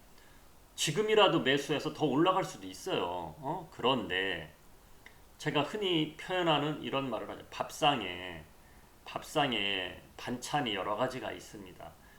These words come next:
그 중에, 어, 굳이 이 반찬을 꼭 먹어야 할까요? 다른 반찬도 많습니다.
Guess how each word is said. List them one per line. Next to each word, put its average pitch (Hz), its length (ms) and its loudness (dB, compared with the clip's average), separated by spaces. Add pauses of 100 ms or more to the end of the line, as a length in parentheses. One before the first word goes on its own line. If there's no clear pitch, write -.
(160)
그 - 140 -8
중에, 110 680 0 (600)
어, 87 600 -10 (680)
굳이 139 480 -2 (500)
이 170 420 0 (220)
반찬을 127 640 -2
꼭 202 220 0
먹어야 143 400 4
할까요? 131 580 -6
다른 - 260 2
반찬도 190 400 -2
많습니다. 95 760 -10